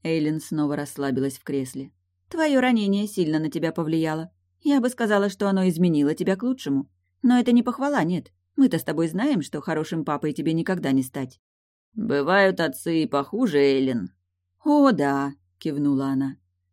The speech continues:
«Но я не люблю сравнивать что-то с худшим, папа. Надо брать пример с лучшего. Ты же этому меня учил».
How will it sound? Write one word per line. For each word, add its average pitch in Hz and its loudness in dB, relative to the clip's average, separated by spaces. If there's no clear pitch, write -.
«Но 269 6
я 254 8
не 240 6
люблю 208 2
сравнивать 143 -2
что-то 147 -4
с 147 -8
худшим, 139 -2
папа. 139 -6
Надо 233 2
брать 220 -2
пример 214 2
с - -12
лучшего. 156 -4
Ты 175 2
же 175 2
этому 190 0
меня 151 2
учил». 151 -4